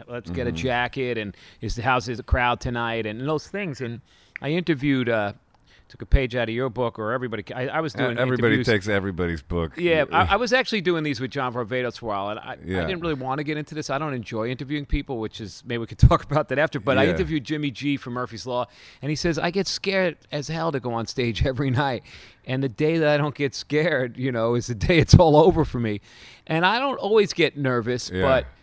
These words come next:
Speaker 1: I do like the excitement. As a kid, I was an adrenaline junkie. I loved roller coasters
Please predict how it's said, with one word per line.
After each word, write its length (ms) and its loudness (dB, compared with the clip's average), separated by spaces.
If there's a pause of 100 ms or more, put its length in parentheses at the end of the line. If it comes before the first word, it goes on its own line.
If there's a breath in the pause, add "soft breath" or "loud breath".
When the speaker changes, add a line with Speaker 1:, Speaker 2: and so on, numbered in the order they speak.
(200)
Speaker 1:
I 100 -2
do 160 -4
like 200 -2
the 100 -2
excitement. 640 -2 (500 soft breath)
As 200 -4
a 60 -8
kid, 320 -2
I 80 4
was 160 -2
an 120 -2
adrenaline 460 -4
junkie. 400 -2
I 40 2
loved 260 -2
roller 200 0
coasters 840 0